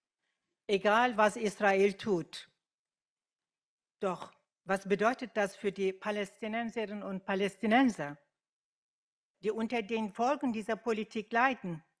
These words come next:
Was bedeutet es für die vielen Menschen,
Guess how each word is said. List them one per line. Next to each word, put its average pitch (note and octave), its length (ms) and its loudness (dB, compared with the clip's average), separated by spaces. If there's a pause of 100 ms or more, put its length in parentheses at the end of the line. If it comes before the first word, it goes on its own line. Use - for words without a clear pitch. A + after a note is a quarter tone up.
(1700)
Was F#3 240 -12
bedeutet G3 480 -6
es A#3 320 -10 (460)
für A3+ 220 -6
die G3+ 240 -8
vielen B3+ 520 -8
Menschen, A3 520 -6